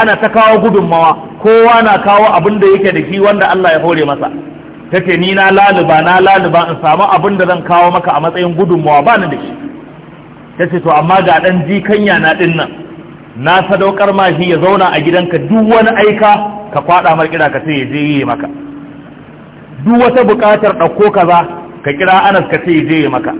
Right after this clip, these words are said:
Duk wata buƙata ƙarama ko babba wanda ka san zai iya, ka kira shi ka ce ya je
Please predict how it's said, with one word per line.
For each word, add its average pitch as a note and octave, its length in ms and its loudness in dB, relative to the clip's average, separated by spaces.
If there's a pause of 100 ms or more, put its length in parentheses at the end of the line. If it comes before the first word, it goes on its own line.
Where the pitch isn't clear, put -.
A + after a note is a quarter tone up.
(840)
Duk B3 180 2
wata B3+ 240 2
buƙata G#3+ 600 2
ƙarama G3 420 2
ko A3 100 2
babba F3+ 240 0
wanda G3 360 2
ka G3 180 -2
san G3 240 0
zai A#3 240 2
iya, G#3 260 2 (1700)
ka D3 80 -8
kira F3+ 300 0
shi E3+ 120 -4
ka D3 100 -4
ce D3+ 140 -4
ya C#3 100 0
je C3+ 60 -4